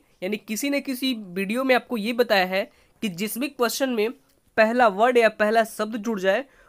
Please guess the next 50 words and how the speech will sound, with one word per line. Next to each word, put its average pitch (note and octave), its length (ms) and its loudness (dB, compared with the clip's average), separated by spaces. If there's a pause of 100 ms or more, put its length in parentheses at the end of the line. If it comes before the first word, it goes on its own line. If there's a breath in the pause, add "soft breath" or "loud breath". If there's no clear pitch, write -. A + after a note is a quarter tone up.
वो G3+ 120 -2
क्वेश्चन A3 460 -4
बिल्कुल A#3+ 300 -2
आप, F#3 260 2
यानी G3+ 260 -6
अपने A3+ 340 -2
आप A#3 180 -2
में A#3 100 -10
बिल्कुल G3+ 280 -4
इंपॉर्टेंट F3 540 -6
हो B3 60 -2
जाता A3+ 280 -2
है A#3 200 -6 (340 soft breath)
और G#3 180 2
वो A#3+ 260 -4
एग्जाम A#3 400 0
की C4+ 120 -6
दृष्टि G3+ 360 -6
से A#3+ 280 -2 (280 soft breath)
बिल्कुल A3 540 -4 (100)
और G3+ 220 4
भी A#3 120 -2
इंपॉर्टेंट D3 500 -2
हो D3+ 80 -6
जाता C3+ 260 -4
है, C3 100 -4
ठीक C#4 220 -4
है। F3 180 0 (300 soft breath)
तो A3 40 -2
ये A3+ 160 0
क्वेश्चन B3 340 -2
आप G3 180 2
लोग A3 120 -4
के B3 60 -2
लिए A#3+ 100 0
बिल्कुल F#3+ 300 -4
इंपॉर्टेंट F3+ 520 -2
है, B3 80 -2
जो F3 160 -4
भी G3 140 -2
आने F3 200 2
वाला E3+ 220 0
एग्जाम D3 400 -4
या E3 100 -4
पेपर D3 400 -6
हो G3 140 -2
आपके F#3 280 -2
लिए, F#3+ 180 -6
ठीक B3 200 -4
है। F3 260 2